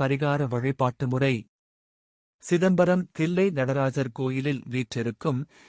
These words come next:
சிவபெருமானை திருநீரால் அபிஷேக ஆராதனை செய்து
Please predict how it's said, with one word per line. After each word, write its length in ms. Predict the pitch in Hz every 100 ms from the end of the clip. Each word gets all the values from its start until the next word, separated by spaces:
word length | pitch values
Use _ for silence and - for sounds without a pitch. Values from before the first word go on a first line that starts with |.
| _
சிவபெருமானை 960 | - - 190 214 185 170 151 147 151 175 -
திருநீரால் 560 | 143 147 139 139 151 175 -
அபிஷேக 760 | 131 147 180 175 160 165 170 -
ஆராதனை 600 | 123 135 135 127 120 113
செய்து 520 | - 120 123 175